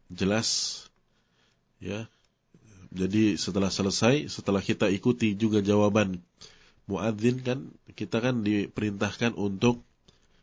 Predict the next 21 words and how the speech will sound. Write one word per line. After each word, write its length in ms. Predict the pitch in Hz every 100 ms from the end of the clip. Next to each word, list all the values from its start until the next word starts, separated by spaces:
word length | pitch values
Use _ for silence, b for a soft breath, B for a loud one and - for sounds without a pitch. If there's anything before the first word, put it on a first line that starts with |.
| _
atau 240 | 95 95
disunahkan 560 | 98 95 101 107 - 104
untuk 240 | 101 110 104
menjawab 400 | 101 101 101 117
seperti 480 | - 101 95 101 104
muadzin 400 | 95 95 101 107
katakan. 560 | 107 95 101 - 87 76 _ _ _ _ _ _ _ _ -
Jadi 160 | 90 87
Allahu 400 | 90 101 98 90
Akbar, 240 | 98 95
Allahu 260 | 95 101 101
Akbar, 320 | 101 - 120
kita 240 | - 95 98
jawab 320 | 92 104 80
Allahu 400 | 90 90 90 87
Akbar, 160 | 90 90
Allahu 280 | 85 85 67 -
Akbar. 160 | 80
Kecuali 560 | - 90 107 113 151 - b b b b _
pada 240 | - 101 101
lafaz 320 | 113 120